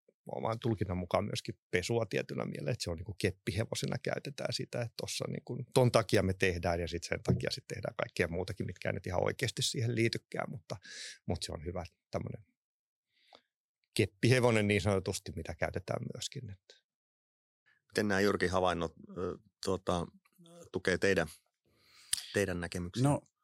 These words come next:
Speaker 3: kyllä mä allekirjoitan, tota, mä tietysti katson tälleen vähän niin kuin teräsmiehen lasien läpi ja nyt jos miettii tämmöistä globaalia asetelmaa, niin kyllähän, niin kuin tämmöisiä vahvoja, vahvaa regulaatiopolitiikkaa on.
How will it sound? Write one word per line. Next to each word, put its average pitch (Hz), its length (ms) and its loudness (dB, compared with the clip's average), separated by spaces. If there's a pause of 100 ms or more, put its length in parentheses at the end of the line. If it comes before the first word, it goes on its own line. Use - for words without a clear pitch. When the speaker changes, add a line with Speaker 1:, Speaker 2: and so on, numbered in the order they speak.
(1500)
Speaker 3:
kyllä 170 160 2
mä 170 160 8
allekirjoitan, 110 480 4
tota, 101 500 4 (500)
mä 104 120 0
tietysti 107 300 2
katson 107 260 2
tälleen 104 220 4
vähän 107 120 4
niin 110 80 0
kuin - 60 -14
teräsmiehen 85 720 2 (400)
lasien 82 600 0 (140)
läpi 80 540 -2
ja 76 200 -2 (600)
nyt 85 120 -6
jos 98 120 -2
miettii 87 300 -2
tämmöistä 87 320 -2
globaalia 87 600 2
asetelmaa, 80 640 -2
niin 76 240 -8
kyllähän, 82 320 -4 (420)
niin 85 140 -8
kuin - 80 -20
tämmöisiä 87 240 -4
vahvoja, 85 420 0 (200)
vahvaa 87 280 0
regulaatiopolitiikkaa 78 1300 -6
on. - 300 -8